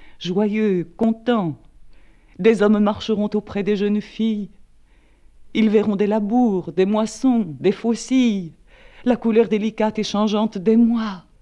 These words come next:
Moi, je ne verrai plus. Je serai morte, moi. Je ne saurai plus rien de la douceur de vivre.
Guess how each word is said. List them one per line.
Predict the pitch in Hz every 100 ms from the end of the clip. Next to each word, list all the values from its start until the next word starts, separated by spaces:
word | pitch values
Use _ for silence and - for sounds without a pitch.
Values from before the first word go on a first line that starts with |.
| _ - - - - _ _ _ _ _ - - - - - _
Moi, | 180 180 185 190
je | 170 170
ne | 170
verrai | 170 175 190 185
plus. | 180 - 190 208 220 - _ _ _ _ - - - - - - _ _ _ - - - - - _
Je | 180
serai | 170 - 185 196
morte, | 196 202 170 - - -
moi. | 151 156 160 156 - - _ _ _ _ - - - - _ _ _ _ _
Je | -
ne | 180 185
saurai | - 196 185 202
plus | - 185 190
rien | 165 175 175 208 220
de | 196
la | 185
douceur | 175 170 - 190 180 160
de | 165
vivre. | 160 151 165 170 170 175 -